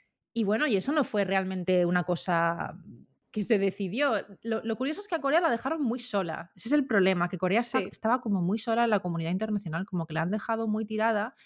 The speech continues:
Speaker 1: Y Japón dijo, "Oye, que me voy a Corea, ¿vale? Y me quedo un tiempo y, y yo me encargo". Y la gente dijo, "Vale, pues ya está, eh, perfecto".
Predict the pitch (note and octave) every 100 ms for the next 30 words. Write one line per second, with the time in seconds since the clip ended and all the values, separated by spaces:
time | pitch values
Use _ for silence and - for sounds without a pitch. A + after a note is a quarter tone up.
0 | - - A3+ A3 A3+ A3+ A3+ A3+ G#3+ B3+
1 | B3 G3+ F#3 _ _ _ G#3 G3 F#3 F#3
2 | - G#3 G3+ A3 B3 B3 A3+ G#3+ G#3 G#3
3 | G3+ E3+ F3+ A3 D#4+ D4+ G#3+ G#3 G3 F#3+
4 | G3+ G#3 G3+ G3 G#3 A3 B3+ C#4 A#3+ G3
5 | F#3 F3+ F3 F3 G#3 G#3 G#3 G3+ E3+ E3
6 | E3+ D#3 E3 - F#3+ F#3 A3 G#3 G3+ G3+
7 | G3+ G3 - _ _ _ _ _ _ _
8 | _ G#3 B3 G3+ A#3+ _ _ _ _ _
9 | _ _ _ - G3 F#3 - - G3+ B3
10 | - _ _ G3+ F#3+ F3 F3+ F3+ F#3+ -
11 | G3+ G#3 B3